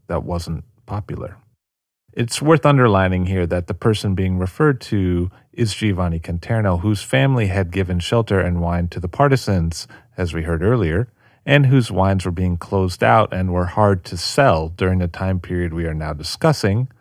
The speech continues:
the mid-nineteen nineties. And when you understand that the same family that didn't want their wine to be drunk by the Nazis also didn't want to change their wine style for the foreign market,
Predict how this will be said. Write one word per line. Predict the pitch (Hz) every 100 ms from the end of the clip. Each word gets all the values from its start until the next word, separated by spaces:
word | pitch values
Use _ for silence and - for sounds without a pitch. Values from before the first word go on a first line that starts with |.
| _ _ _ -
the | 98
mid-nineteen | 95 90 87 - - 85 78 82
nineties. | 76 67 65 - - - - -
And | - 120
when | 151 185
you | 170
understand | 135 127 110 - 110 90
that | 87
the | 87
same | 90 107 104 98
family | 101 101 92 87
that | 82 80 78 -
didn't | 117 110
want | 98 98 92
their | 90
wine | 87 90 87
to | 85
be | 82
drunk | 85 87 82
by | 80
the | 82
Nazis | 104 147 151 - 131 131 - - - - - -
also | 160 165 -
didn't | 123 104 98
want | 90 92 82
to |
change | 80 - 90 82
their | - 80
wine | 78 76 95 123
style | 120 - 85 82
for | 85 92
the | 87
foreign | 82 92 87 92
market, | 131 147 - 139 -